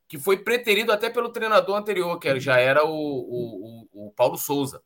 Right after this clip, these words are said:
né, no caso antes do Dorival. E não trouxe reforço pra lateral direita. Aí agora a gente perdeu o Mateuzinho, que vinha sendo titular antes do Wesley,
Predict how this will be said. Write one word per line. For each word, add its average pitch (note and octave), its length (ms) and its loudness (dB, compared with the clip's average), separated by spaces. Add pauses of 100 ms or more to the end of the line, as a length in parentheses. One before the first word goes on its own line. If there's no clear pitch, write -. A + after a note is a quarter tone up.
(220)
né, G#2 160 -2
no G2+ 120 -8
caso G#2+ 260 0
antes A2+ 220 -6
do A#2+ 80 -20
Dorival. B2+ 600 2 (640)
E C#4 120 2
não C4 260 6
trouxe A#3+ 420 4
reforço F#3 540 0
pra G3+ 100 -2
lateral F#3 380 2
direita. F#3+ 440 0 (540)
Aí D#3 260 8
agora D3+ 460 8
a B2 60 8
gente C#3 280 -4
perdeu C3+ 580 0
o B2+ 100 -8
Mateuzinho, C#3 880 0
que B2 140 -10
vinha B2+ 340 -2
sendo A#2+ 320 -6
titular A2+ 500 0
antes A2+ 260 -6
do A#2 120 -8
Wesley, C#3+ 480 -2